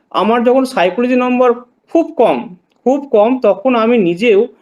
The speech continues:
আহ, অপশনাল চেঞ্জ করার কথা ভেবেছিলাম, এবং পালি নিয়ে আমি একজন স্যারের কাছে ভর্তিও হয়েছিলাম, ঠিক এই রেজাল্ট, ইন্টারভিউ কল আসার মোটামুটি কুড়ি বাইশ দিন আগে। তো ব্যাপারটা যতক্ষণ না আমরা সিলেকশন হচ্ছি, তো আমরা প্রি-, নিজেদের প্রিপারেশন কতটা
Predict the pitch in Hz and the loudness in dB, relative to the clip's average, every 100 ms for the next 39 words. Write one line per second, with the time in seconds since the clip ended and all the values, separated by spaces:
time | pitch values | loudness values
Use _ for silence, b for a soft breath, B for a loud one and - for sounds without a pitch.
0 | b b b - 165 165 160 - 202 - | b b b -6 -2 0 0 0 0 0
1 | 254 240 233 240 220 220 214 - 202 240 | 0 0 0 2 2 2 0 0 0 2
2 | 254 277 269 247 247 175 185 254 262 262 | 0 0 0 -2 -2 -2 0 0 0 2
3 | 254 240 247 247 220 233 247 156 170 - | 0 0 -2 0 0 2 0 -2 -2 2
4 | 240 160 127 135 120 - _ _ _ _ | 2 4 0 -4 -8 -10 _ _ _ _
5 | _ _ - 311 302 233 247 254 269 254 | _ _ -6 -6 -2 0 0 2 2 0
6 | 240 220 226 233 254 254 254 262 254 330 | -2 -4 -2 0 2 2 2 2 2 -2
7 | 294 277 277 277 254 - 247 226 185 190 | 0 0 2 2 0 -2 2 2 0 -2
8 | 135 117 117 _ _ _ _ _ _ _ | -2 -4 -12 _ _ _ _ _ _ _
9 | _ _ - 185 185 208 254 269 233 220 | _ _ -8 -2 0 0 0 0 0 -2
10 | 254 - 285 277 269 277 - 233 254 277 | -4 -2 0 0 0 -2 -2 -4 -2 0
11 | 262 254 226 226 214 233 240 247 226 196 | 0 0 0 0 2 0 -2 -4 -8 -2
12 | 214 240 262 233 262 247 262 254 247 240 | 0 0 -4 -2 0 0 -2 -2 -2 -2
13 | 254 254 247 | 0 0 0